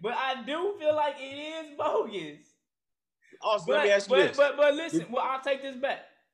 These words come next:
Speaker 1: I'll s-, I, I, from a business side of Brooklyn, if they didn't, if,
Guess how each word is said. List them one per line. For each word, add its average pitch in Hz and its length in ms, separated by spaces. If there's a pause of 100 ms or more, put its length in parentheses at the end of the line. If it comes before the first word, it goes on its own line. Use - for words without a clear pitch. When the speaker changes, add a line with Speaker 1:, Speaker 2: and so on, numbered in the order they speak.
(180)
Speaker 1:
I'll 233 180
s-, - 120
I, - 220
I, 147 220 (200)
from 220 200
a - 20
business 226 320
side 202 200
of 185 200 (640)
Brooklyn, 254 560
if 185 160
they 247 180
didn't, 262 300
if, 214 160